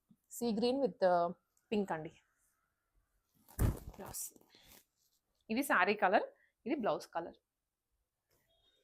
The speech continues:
ట్రిపుల్ నైన్, సారీ, నైన్ ఫిఫ్టీ.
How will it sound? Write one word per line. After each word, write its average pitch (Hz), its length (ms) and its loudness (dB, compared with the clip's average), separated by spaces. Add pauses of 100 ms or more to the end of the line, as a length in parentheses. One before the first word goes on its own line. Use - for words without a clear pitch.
(720)
ట్రిపుల్ 190 340 0
నైన్, 202 200 -4 (1900)
సారీ, 233 140 6
నైన్ 185 240 -2
ఫిఫ్టీ. - 300 -8